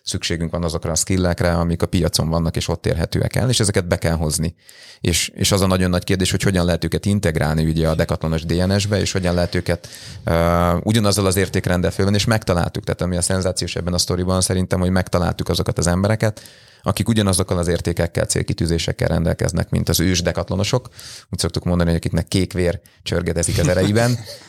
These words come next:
Ö, ez az egyik ilyen kritérium, akkor már igazán elkapott a gép szíj, és akkor már tényleg dekatlonos vagy. Ö, de hogy ez egy nagyon-nagyon jó egyveleg lett igazándiból. Tehát akár az ügyfélszolgálat élére, akár a, a, az elkereskedelmi csapat élére sikerült hozni olyan külsős vezetőket,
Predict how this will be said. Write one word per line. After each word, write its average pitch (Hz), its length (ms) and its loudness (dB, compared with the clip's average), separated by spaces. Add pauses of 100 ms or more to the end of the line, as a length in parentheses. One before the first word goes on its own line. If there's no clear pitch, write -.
(140)
Ö, 85 40 -6
ez 85 320 -2
az 82 60 -4
egyik 87 240 -2
ilyen 90 260 0 (240)
kritérium, 95 600 2
akkor 90 220 0
már 87 120 2
igazán 90 280 0
elkapott 87 500 -2
a 92 40 -2
gép 87 260 -2
szíj, 92 180 0
és 85 140 0
akkor 87 140 -2
már 85 80 0
tényleg 85 280 0
dekatlonos 90 540 -4
vagy. 107 260 -2 (380)
Ö, 87 240 0 (140)
de 98 100 0
hogy 104 180 0
ez 101 80 2
egy 107 80 2
nagyon-nagyon 90 480 2
jó 80 100 0
egyveleg 80 440 0
lett - 200 -2
igazándiból. 82 680 -2
Tehát - 200 -4
akár 82 220 -2
az 82 100 0
ügyfélszolgálat 85 720 0
élére, 85 360 0
akár 82 340 -2
a, 80 180 0
a, - 420 -2
az - 160 -2
elkereskedelmi 90 600 0
csapat - 300 -2
élére 85 440 2
sikerült - 440 -4
hozni 87 220 0
olyan 87 180 2
külsős - 340 -2
vezetőket, 120 600 0